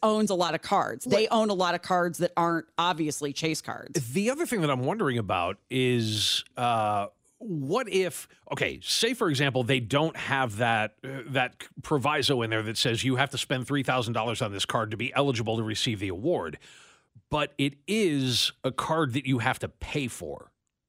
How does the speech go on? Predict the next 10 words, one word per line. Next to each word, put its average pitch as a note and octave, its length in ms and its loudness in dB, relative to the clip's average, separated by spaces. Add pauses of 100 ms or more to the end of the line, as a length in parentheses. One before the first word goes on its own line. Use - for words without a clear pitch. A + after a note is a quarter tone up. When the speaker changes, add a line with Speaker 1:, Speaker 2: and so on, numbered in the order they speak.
(180)
Speaker 2:
that C#3+ 100 2
has C3+ 220 2
an C#3+ 60 2
annual C3+ 340 2
fee. - 280 -2
Speaker 1:
Oh. C3 520 -12 (640)
Speaker 2:
Does B2+ 240 2
that D3+ 320 0
cover F#2+ 280 -2
you? C#2 220 -14